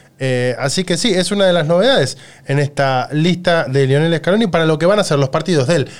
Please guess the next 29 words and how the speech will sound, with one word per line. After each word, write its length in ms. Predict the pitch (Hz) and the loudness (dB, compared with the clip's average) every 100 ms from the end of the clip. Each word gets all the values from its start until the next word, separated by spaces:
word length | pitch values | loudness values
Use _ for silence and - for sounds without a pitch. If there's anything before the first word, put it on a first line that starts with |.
| - | -10
veintitrés 580 | 160 220 196 185 156 - | -2 -2 0 0 0 -2
y 140 | 147 156 | -2 0
veintiocho, 540 | 180 180 208 240 208 | 0 0 0 0 0
veintitrés 380 | 165 143 185 180 | 0 -2 -4 -2
ante 160 | 175 156 | -2 -2
Panamá 380 | 165 180 226 - - - - | 0 2 0 -2 -18 -18 -6
en 720 | 143 135 135 135 135 131 131 | -2 0 -2 -4 -4 -4 -2
Buenos 280 | 151 147 226 | 0 0 0
Aires 400 | 240 254 254 - - - - | 0 0 -2 -6 -20 -14 -2
y 120 | 139 | 0
el 100 | 143 | 0
veintiocho 400 | 151 151 131 - | 0 -2 -2 -2
ante 220 | 135 135 | -2 -2
Curazao 640 | 180 185 147 196 160 113 - | 0 0 0 0 0 0 -2
en 420 | 135 135 131 127 | -2 0 -2 -4
Santiago 400 | 120 151 208 202 | -4 -2 0 2
del 120 | 202 | 2
Estero. 340 | 185 233 233 196 | 0 0 0 0
Las 160 | 156 165 | -2 -2
entradas 340 | 196 269 214 | 0 2 2
van 100 | 202 | 2
a 60 | 190 | 2
salir 220 | 175 185 | 0 0
esta 160 | 175 151 | 0 -2
semana 420 | 165 214 233 226 - - | 0 2 0 -2 -8 -12
de 160 | 139 135 | -2 0
portic 440 | 143 139 185 208 | 2 0 0 -4
punto 360 | - 214 196 214 | -4 -2 0 2
com, 200 | 277 | 2